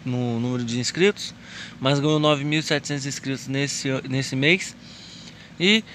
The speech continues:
teve uma queda de doze vírgula quatro por cento nas visualizações, mas fez dois milhões trezentos e oitenta e três mil visualizações esse mês, beleza? Bom, galera, esse foi o vídeo do canal Papo com Oliver.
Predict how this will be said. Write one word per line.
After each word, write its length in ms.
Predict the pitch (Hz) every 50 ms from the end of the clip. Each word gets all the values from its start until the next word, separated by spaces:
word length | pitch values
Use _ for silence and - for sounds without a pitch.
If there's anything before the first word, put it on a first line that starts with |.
| - - -
teve 160 | - 175 160
uma 160 | 175 170 165
queda 180 | - 170 170 160
de 100 | 151 160
doze 280 | 147 165 180 190 170
vírgula 300 | 160 175 175 165 165 156
quatro 240 | 147 - 147 143 -
por 80 | - 135
cento 240 | - - 147 139 135
nas 180 | 139 139 127
visualizações, 1040 | 135 139 131 139 147 143 143 131 135 143 143 135 - - - 143 156 170 190 196 -
mas 320 | 170 175 170 170 175 165 -
fez 240 | - 160 160 160 156
dois 320 | 147 165 170 180 180 160
milhões 400 | 165 160 147 147 156 170 185 175
trezentos 340 | - - 175 156 165 165 165
e 20 |
oitenta 260 | 165 - - 165 160
e 40 | 160 156
três 240 | 151 151 156 151
mil 180 | 147 151 151 151
visualizações 760 | 147 139 147 139 135 135 147 131 127 - 139 139 143 - - - - - - - - - - - - - - - -
esse 320 | 131 147 160 156 - - 165
mês, 420 | 156 127 113 107 - - - - - - -
beleza? 520 | - - 156 156 180 214 233 240 202 185 170 - - - - - - - -
Bom, 200 | 175 202 220 208
galera, 260 | 190 165 151 151 165
esse 180 | 185 196 -
foi 120 | - - 196
o 80 | 190
vídeo 180 | 165 165 180 175
do 100 | 160 175
canal 360 | - - 170 160 160 156 151
Papo 260 | - - 165 170 165 - -
com 180 | 165 160 147
Oliver. 340 | 143 156 165 165 151 160